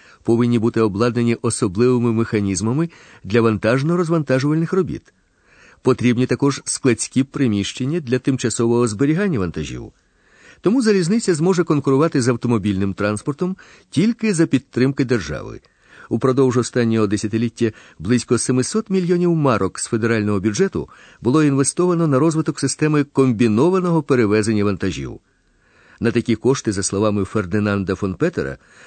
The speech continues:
можна побудувати п'ятдесят кілометрів автомагістралі або перевести з автошляхів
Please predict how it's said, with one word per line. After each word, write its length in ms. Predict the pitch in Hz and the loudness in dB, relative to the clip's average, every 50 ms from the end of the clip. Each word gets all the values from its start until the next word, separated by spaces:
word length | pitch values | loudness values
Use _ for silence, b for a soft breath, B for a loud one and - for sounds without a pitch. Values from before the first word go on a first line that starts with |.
| B B | B B
можна 340 | - 113 143 160 151 160 156 | 0 2 2 2 2 0 0
побудувати 520 | - 160 147 135 135 135 139 156 160 156 | 0 0 2 2 2 2 2 2 2 0
п'ятдесят 540 | 139 - 123 123 110 113 110 - 175 202 - | 0 0 0 0 2 0 0 0 0 -2 -2
кілометрів 600 | - - 190 185 180 196 196 - 190 180 180 175 - | 0 0 0 0 0 -2 -2 -2 0 0 0 0 0
автомагістралі 920 | 147 165 165 - 170 165 165 160 170 - - 180 185 160 104 73 - B B B B B B B B | -2 -2 -2 0 0 0 0 0 -2 -4 -4 -4 -2 -2 -2 -4 -6 B B B B B B B B
або 300 | - - 117 104 131 139 | -2 0 2 4 2 2
перевести 560 | 139 151 143 139 135 131 123 - - 156 147 | 4 4 4 4 4 2 2 0 0 0 0
з 60 | 120 131 | 2 0
автошляхів 800 | 135 127 - 135 - - 127 123 - - 143 139 135 127 123 | 0 0 -2 -4 -2 -2 -2 -2 0 2 2 2 2 2 0